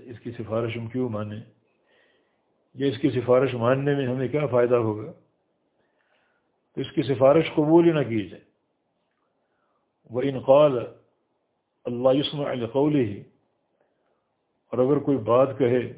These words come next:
تو اس کی بات سنی ہی نہ جائے، لوگ اس کی بات سننے کو تیار نہ ہوں، یہ ایک بے حیثیت شخص ہے۔ فقال رسول اللہ صلی اللہ علیہ وسلم،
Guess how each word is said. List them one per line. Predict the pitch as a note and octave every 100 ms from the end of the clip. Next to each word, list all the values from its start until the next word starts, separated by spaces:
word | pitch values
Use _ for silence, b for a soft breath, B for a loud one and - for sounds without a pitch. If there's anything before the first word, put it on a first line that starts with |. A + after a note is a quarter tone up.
| - _ _ _ _ _ _ _ _ _ -
تو |
اس | B2 -
کی | C#3
بات | C3 C#3+
سنی | - D3 E3 E3
ہی |
نہ | C#3 A#2
جائے، | F#2 F#2 - _ _ _ _ _ _ -
لوگ | G#2+ A#2+ B2+
اس | B2
کی | C3+
بات | A2 A#2+ C3+
سننے | - B2+ C3+
کو | C3 A#2+
تیار | A#2+ A#2+ C3+ C3+
نہ |
ہوں، | B2+ G#2 A2 - _ _ _ _ _ _ _ _ _ _ _
یہ | C#3+ D3+ C#3+
ایک | A#2+ A#2 G#2+ - - G#2
بے | A#2
حیثیت | G#2 G2+ G2+ A#2+ - -
شخص | - B2+ -
ہے۔ | - - _ _ _ _ _ _ _ _ _ _ _ _ -
فقال | - B2 B2+
رسول | A#2 G#2+ A#2+ A#2
اللہ | G#2 B2 B2+ A2 - - _ _ _ _ _
صلی | - A2+
اللہ | A2 G#2+
علیہ | G2
وسلم، | - C3+ C3+